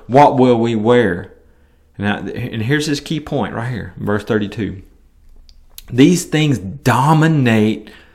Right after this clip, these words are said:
not, not the thoughts of believers, not the people who are following Jesus, not the people who are, are, are focused on God. These, these things like what,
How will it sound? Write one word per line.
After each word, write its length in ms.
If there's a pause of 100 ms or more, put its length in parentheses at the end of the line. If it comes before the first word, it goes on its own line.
(460)
not, 420
not 240
the 80
thoughts 360
of 100
believers, 840 (760)
not 260
the 80
people 300
who 360
are 120
following 560
Jesus, 360
not 220
the 80
people 360
who 380 (600)
are, 360
are, 400
are 200
focused 420
on 220
God. 540
These, 340 (260)
these 260
things 220
like 200
what, 260